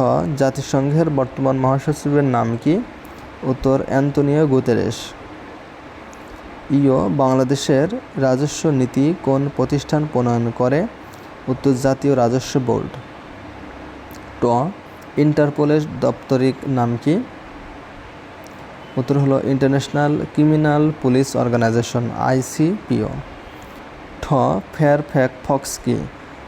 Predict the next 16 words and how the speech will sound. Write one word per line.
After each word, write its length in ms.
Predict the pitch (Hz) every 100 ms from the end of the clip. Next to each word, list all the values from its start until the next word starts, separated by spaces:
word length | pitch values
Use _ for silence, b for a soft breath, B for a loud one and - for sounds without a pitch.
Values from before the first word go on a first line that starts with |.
| -
উত্তর, 280 | 123 127 123
মার্কিন 460 | 127 131 135 139 156
যুক্তরাষ্ট্রের 600 | 143 - 135 127 - 135
বেসরকারি 640 | 123 120 - 147 151 143 139
গোয়েন্দা 340 | 123 120 120
সংস্থা 460 | - 120 120 - 143
হলো 240 | 127 131 175 -
ফেয়ারফ্যাক্স। 520 | 123 120 120 117 - - - - - - - - - 123 123
ড, 40 | 120 127 208 - - - -
ইন্দোনেশিয়ার 800 | 143 143 139 139 - 160 135 151
মুদ্রার 520 | 139 131 127 131 127
নাম 360 | 131 120 120 117
কি? 120 | 147 180 277 - - - - -
উত্তর, 340 | 139 - 139 139
রুপিয়া। 380 | 139 123 110 104 131 - - - - - -
ঢ, 40 | 127